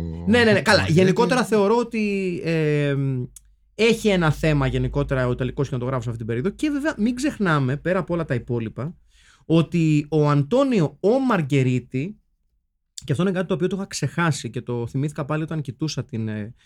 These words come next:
Speaker 1: φιλμογραφία του, έχει κάνει και το περίφημο Codename Wild Geese.
Speaker 2: Α, δεν το έχω δει.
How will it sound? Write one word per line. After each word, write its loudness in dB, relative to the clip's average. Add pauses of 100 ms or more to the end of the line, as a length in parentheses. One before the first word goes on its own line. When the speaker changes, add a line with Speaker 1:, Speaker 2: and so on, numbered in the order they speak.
(220)
Speaker 1:
φιλμογραφία -2
του, -8
έχει -4
κάνει -2
και -4
το -4
περίφημο 0 (320)
Codename 4
Wild 2 (120)
Geese. 0 (600)
Speaker 2:
Α, 4
δεν 0
το -2
έχω -8
δει. -8